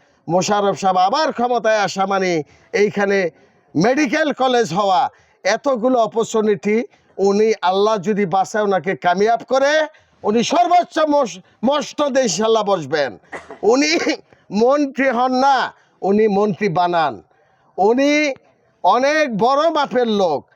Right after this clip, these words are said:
আমরা ভাগ্যের ব্যাপার, আমরা যেন এই কা-, কর্মকাণ্ডগুলা করতে পারি।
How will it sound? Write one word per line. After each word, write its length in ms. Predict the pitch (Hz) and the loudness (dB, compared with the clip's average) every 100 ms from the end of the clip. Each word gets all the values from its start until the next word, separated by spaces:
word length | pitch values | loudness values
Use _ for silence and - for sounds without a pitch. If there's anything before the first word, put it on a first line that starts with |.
| _ | _
আমরা 280 | 175 202 214 | -4 0 0
ভাগ্যের 440 | 185 214 196 240 226 | 0 -2 -2 -4 0
ব্যাপার, 340 | 240 196 262 | 0 2 2
আমরা 300 | 233 220 220 | 0 0 -2
যেন 200 | 202 220 | 0 2
এই 140 | 214 | 2
কা-, 280 | 196 202 196 | 0 -4 -4
কর্মকাণ্ডগুলা 840 | 190 202 208 175 202 196 175 196 | -2 -2 -2 -2 -2 0 0 -2
করতে 340 | 185 208 - 214 | -2 -6 -4 -2
পারি। 360 | 214 233 247 | 0 2 0